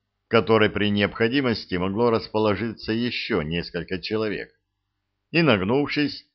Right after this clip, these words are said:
молча отодвинула такую же замаскированную каменными плитами дверцу, наподобие той, какую Андрей уже видел в коридоре. Протиснувшись в нее,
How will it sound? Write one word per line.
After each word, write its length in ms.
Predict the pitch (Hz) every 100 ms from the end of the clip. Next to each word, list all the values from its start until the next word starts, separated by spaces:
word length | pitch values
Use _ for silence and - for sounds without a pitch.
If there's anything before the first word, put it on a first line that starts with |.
| _ _ _ _
молча 400 | - 151 175 -
отодвинула 680 | 131 113 90 104 107 101 98
такую 440 | 90 95 147 160 143
же 180 | 123
замаскированную 1200 | 104 95 90 - 101 120 123 117 113 110 110 101
каменными 420 | 104 101 98 95
плитами 480 | 87 92 101 92 95
дверцу, 760 | 87 87 85 80 - - 71 - _ _ _ _
наподобие 720 | 90 95 90 98 98 87 90
той, 520 | 82 123 123 95 69 _ _
какую 500 | 92 85 104 101 98
Андрей 420 | 95 90 98 92
уже 240 | 92 98
видел 400 | 104 135 85 65
в 100 | -
коридоре. 720 | - 87 104 104 82 58 53 _ _ _ _ _ _ _ _ _ _
Протиснувшись 960 | 85 101 101 120 110 113 - 107 90 -
в 120 | 87
нее, 520 | 95 107 117 107 85